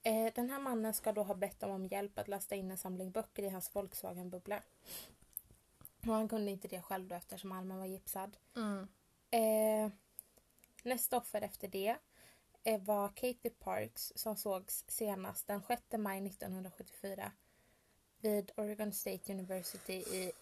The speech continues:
Speaker 1: Corvallis, Oregon. Eh, sen har vi, tar vi oss till Olympia den tolfte maj samma år. Där kidnappade och mördade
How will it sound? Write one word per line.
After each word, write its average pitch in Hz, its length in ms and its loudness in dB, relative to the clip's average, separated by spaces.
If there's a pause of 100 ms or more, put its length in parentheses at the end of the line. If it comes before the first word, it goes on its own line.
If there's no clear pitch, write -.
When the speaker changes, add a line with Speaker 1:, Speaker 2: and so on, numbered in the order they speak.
Speaker 1:
Corvallis, 180 760 -4 (160)
Oregon. 208 500 -2 (1300)
Eh, 226 720 8 (1160)
sen 254 340 4
har 226 200 6
vi, 220 420 4 (360)
tar 220 180 6
vi 202 120 2
oss 202 140 4
till 208 240 -2
Olympia 220 580 2
den 190 160 -2
tolfte 220 420 0
maj - 360 -2 (400)
samma 190 320 0
år. 208 300 0 (440)
Där 247 280 8
kidnappade 220 520 4
och 208 60 4
mördade 190 580 0